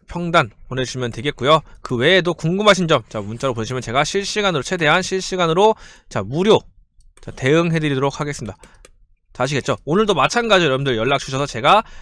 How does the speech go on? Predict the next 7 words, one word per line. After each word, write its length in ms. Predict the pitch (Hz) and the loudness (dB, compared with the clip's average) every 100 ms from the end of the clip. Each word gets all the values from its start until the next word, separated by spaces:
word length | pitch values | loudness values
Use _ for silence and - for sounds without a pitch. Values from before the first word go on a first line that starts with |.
| - - - | -16 -16 -12
매도하지 580 | 98 98 113 - 139 123 | -10 -6 -8 -8 -10 -10
말라고 480 | 98 101 123 117 123 | -8 -4 -2 -4 -8
분명히 300 | 107 110 123 | -8 -8 -8
말씀드렸고, 720 | 95 107 131 110 - 156 220 - - | -8 -8 -8 -10 -4 0 0 -2 -20
자, 300 | - 107 95 - - | -12 -10 -10 -12 -12
여러분들 320 | 98 95 98 - | -10 -10 -12 -16
다행히도 640 | - 127 160 180 151 139 | -8 -2 0 0 -2 -4